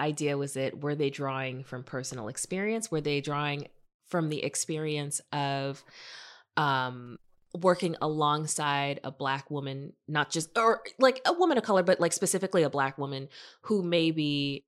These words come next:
um, was a tough nut to crack in their book, so to speak? Is that the lingo? Or is it being written by a Black woman who understands that in certain settings,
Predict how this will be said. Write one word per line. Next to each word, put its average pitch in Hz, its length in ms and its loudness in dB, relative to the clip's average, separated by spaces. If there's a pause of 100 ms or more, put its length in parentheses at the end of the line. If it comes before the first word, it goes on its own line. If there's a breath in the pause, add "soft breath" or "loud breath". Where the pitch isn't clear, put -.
(120)
um, 131 400 -6 (120)
was 170 240 0
a 156 60 4
tough - 400 -4
nut 139 240 -8
to 127 100 -10
crack 123 460 -8
in 208 140 -8
their 220 180 -4
book, 233 420 -6 (480)
so 202 240 2
to 214 60 0
speak? - 400 -4
Is 165 120 -4
that 180 180 -6
the 165 80 -4
lingo? 175 480 -8 (480 loud breath)
Or 175 420 6 (140)
is 180 240 2
it 170 320 4 (560)
being 175 380 0
written 156 460 -4
by 143 420 -2
a 147 60 -6
Black 143 420 -6
woman 139 380 -6
who 135 540 -6 (540 loud breath)
understands 180 1300 0
that 139 280 -2
in 147 220 -4
certain 143 540 -6
settings, - 720 -6